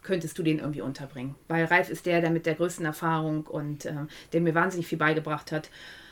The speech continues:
die ich sehr zu schätzen weiß und, ähm, dann würde ich tatsächlich die Richtung gehen. Ich selber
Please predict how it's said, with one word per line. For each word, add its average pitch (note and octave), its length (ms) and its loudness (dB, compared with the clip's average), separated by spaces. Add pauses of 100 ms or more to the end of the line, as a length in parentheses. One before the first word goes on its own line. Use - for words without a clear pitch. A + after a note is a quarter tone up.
(120)
die F#3 80 0
ich E3+ 80 -2
sehr D4 240 8
zu - 80 -6
schätzen G3 400 0
weiß D#3+ 240 6
und, D#3+ 320 0
ähm, D#3+ 180 -2
dann F3 160 4
würde E3+ 120 0
ich - 80 -10
tatsächlich D#3+ 320 -2
die D#3 180 -4
Richtung D3+ 200 -2
gehen. D3 180 -4
Ich - 180 -2
selber D4+ 500 6